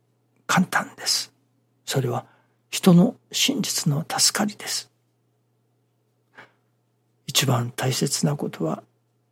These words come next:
人間が真実助かっていくということです。そこに焦点を定めての、まあ、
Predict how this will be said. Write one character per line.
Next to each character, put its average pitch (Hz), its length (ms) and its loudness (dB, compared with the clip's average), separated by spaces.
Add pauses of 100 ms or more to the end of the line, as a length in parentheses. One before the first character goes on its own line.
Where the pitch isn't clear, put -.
(180)
人 156 220 8
間 147 260 4
が - 180 -2 (200)
真 - 300 0
実 - 340 -8 (180)
助 - 280 -2
か 277 60 0
っ - 40 -4
て - 240 -6
い - 60 -10
く - 100 -10
と 202 120 -6
い 185 120 -6
う 190 40 -8
こ - 160 -12
と - 80 -14
で - 140 -12
す。 - 200 -8 (1300)
そ - 200 2
こ 156 120 6
に 135 100 6
焦 143 240 2
点 139 300 -4
を - 160 -2 (580)
定 - 300 0
め 135 140 -2
て 208 140 0
の、 233 220 2 (1120)
ま - 240 -2
あ、 - 180 -12